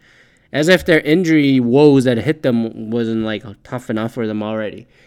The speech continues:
You know what I mean? So I just go, like, I think they wanted to get it going. Especially, I talked about last week, or two weeks ago, the offense is down across the fucking league and all that shit.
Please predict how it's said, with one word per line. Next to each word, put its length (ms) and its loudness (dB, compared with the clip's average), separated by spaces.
You 80 2
know 60 8
what 120 8
I 100 8
mean? 220 4
So 120 -4
I 80 2
just 200 -6
go, 100 0
like, 240 0
I 140 -4
think 240 -4
they 140 0
wanted 260 -2
to 60 -12
get 200 -6
it 140 -10
going. 440 4
Especially, 720 0
I 80 -14
talked 240 -12
about 160 -8
last 260 -4
week, 220 -6
or 140 -8
two 160 -12
weeks 200 -6
ago, 320 -2
the 300 -8
offense 420 0
is 120 -6
down 260 -2
across 320 -4
the 80 -6
fucking 380 -6
league 220 -4
and 120 -2
all 160 -2
that 240 -4
shit. 400 -4